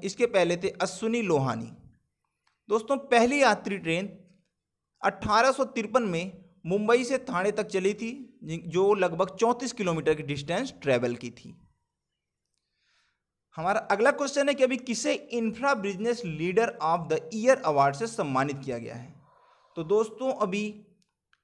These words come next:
जो फोटो में दिखाई दे रहे हैं, वे-, वेद प्रकाश दुदेजा को Infra Business Leader of the Year Award से सम्मानित किया गया है। दोस्तों, ये आरएलडीए अर्थात रेल लैंड डेवलपमेंट अथॉरिटी के उपाध्यक्ष भी हैं।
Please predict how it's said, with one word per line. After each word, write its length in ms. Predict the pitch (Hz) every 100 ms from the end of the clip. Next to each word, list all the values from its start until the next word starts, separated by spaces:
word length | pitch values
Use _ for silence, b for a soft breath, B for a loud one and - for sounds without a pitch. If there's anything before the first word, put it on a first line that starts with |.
| _
जो 100 | 147
फोटो 320 | 170 190 190
में 120 | 202 190
दिखाई 280 | 175 175 175
दे 120 | 180
रहे 120 | 175
हैं, 240 | 175 147
वे-, 280 | 156 196 -
वेद 380 | 147 190 240 240
प्रकाश 380 | 175 165 170 180
दुदेजा 480 | 156 165 190 202 208
को 240 | - 117 151 - _ _ _ -
Infra 440 | 233 233 233 262
Business 480 | 214 180 170 214 220 170
Leader 340 | 160 180 226 214 147
of 160 | 156 151
the 100 | 156 185
Year 200 | 202 220 -
Award 280 | 135 131 135
से 460 | 226 262 - - _ _
सम्मानित 500 | - 156 143 139 131
किया 160 | 135 127
गया 180 | 131 131
है। 320 | 151 - - _
दोस्तों, 360 | 208 226 233 277
ये 360 | 262 269 - -
आरएलडीए 720 | 190 240 240 226 214 180 202
अर्थात 320 | 202 202 214
रेल 380 | 185 151 196 233
लैंड 480 | 240 170 160 190 180
डेवलपमेंट 540 | 160 180 185 180 202
अथॉरिटी 500 | 202 147 147 156 175
के 220 | 202 226 -
उपाध्यक्ष 640 | 180 190 175 160 233 -
भी 120 | 131 117
हैं। 320 | 113 131